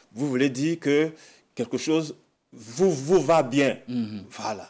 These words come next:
Speaker 2: Donc l'expression ici, c'est nous avons convenu
Speaker 1: Non, nous sommes convenus
Speaker 2: Nous
Speaker 1: de nous
Speaker 2: sommes
Speaker 1: voir.
Speaker 2: convenus de nous voir.
Speaker 1: Et non, nous avons convenu de nous
Speaker 2: De nous
Speaker 1: voir.
Speaker 2: voir.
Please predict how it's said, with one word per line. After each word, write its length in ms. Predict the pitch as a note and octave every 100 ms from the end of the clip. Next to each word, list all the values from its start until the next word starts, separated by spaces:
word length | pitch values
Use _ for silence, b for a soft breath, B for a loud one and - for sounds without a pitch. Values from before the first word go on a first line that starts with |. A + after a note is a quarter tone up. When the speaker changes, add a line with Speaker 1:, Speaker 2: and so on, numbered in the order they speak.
| -
Speaker 2:
Donc 200 | B2 D#3+
l'expression 420 | C#3+ - C#3+ F3
ici, 200 | D#3 -
c'est 140 | D3+ B2
nous 220 | D3+ D3+
avons 180 | B2+ C#3+
convenu 520 | C3 B2+ A#2+ C3 D#3 - _ _
Speaker 1:
Non, 320 | C#3 F#3+ C4+ C4+
nous 140 | G3
sommes 300 | C#4 C4 B3
convenus 440 | G#3+ F#3+ F#3 G#3+ A3+
Speaker 2:
Nous 80 |
Speaker 1:
de 60 | D#3
nous 60 | F3
Speaker 2:
sommes 100 | G3
Speaker 1:
voir. 240 | - -
Speaker 2:
convenus 480 | F#3 C3 C3 D3 E3 F3
de 180 | A#2+ D3
nous 140 | D3 C3
voir. 300 | A#2 G2 F#3+
Speaker 1:
Et 80 |
non, 320 | G#3 G3+ G#3 -
nous 160 | F#3+
avons 240 | D#3+ C#3+ D#3+
convenu 480 | D3 C3 B2+ C3+ C3
de 140 | A2+
nous 80 | A#2+
Speaker 2:
De 20 | C3+
nous 60 |
Speaker 1:
voir. 120 | C#3
Speaker 2:
voir. 380 | B2 A#2+ G2+ F2+